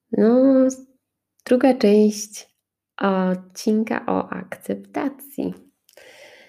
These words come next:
Akceptacja dotyczy tego,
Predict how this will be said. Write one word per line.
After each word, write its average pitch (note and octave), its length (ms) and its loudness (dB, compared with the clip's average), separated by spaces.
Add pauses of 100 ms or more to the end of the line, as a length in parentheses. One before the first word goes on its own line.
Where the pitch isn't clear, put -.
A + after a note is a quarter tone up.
(400)
Akceptacja C#4+ 680 0
dotyczy B3 420 0
tego, G#3+ 760 0